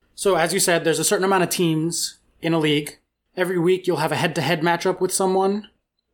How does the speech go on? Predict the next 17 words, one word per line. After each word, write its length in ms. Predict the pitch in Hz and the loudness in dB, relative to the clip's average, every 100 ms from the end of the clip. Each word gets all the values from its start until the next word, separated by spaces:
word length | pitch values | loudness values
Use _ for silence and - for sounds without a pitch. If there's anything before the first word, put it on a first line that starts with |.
| _ - | _ -2
and 100 | 156 | 0
whoever 280 | 165 170 156 | 2 2 0
gets 200 | 160 - | -2 0
the 80 | |
most 200 | 160 139 | -2 0
points 180 | - 175 | -2 -2
gets 160 | 156 143 | -2 0
a 60 | |
win. 280 | 156 247 233 | 2 2 2
That's 220 | 226 160 | 0 -2
worth 180 | 151 143 | 0 -2
three 200 | 160 170 | 0 0
points. 580 | 165 160 151 - - - - | 0 -2 0 -4 -6 -10 -10
Tie 200 | - 156 | -2 0
is 100 | 139 | 0
one 200 | 139 147 | 0 -2
point, 260 | 139 135 | 0 -4